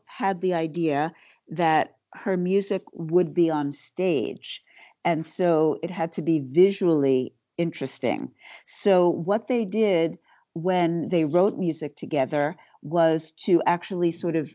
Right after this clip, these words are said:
dramatically act out the parts, uh,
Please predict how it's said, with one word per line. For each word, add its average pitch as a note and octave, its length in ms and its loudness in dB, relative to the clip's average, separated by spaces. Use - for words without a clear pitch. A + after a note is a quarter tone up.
dramatically E3+ 960 0
act G3+ 420 0
out F3 420 4
the D#3 120 -6
parts, - 760 -8
uh, D3 220 0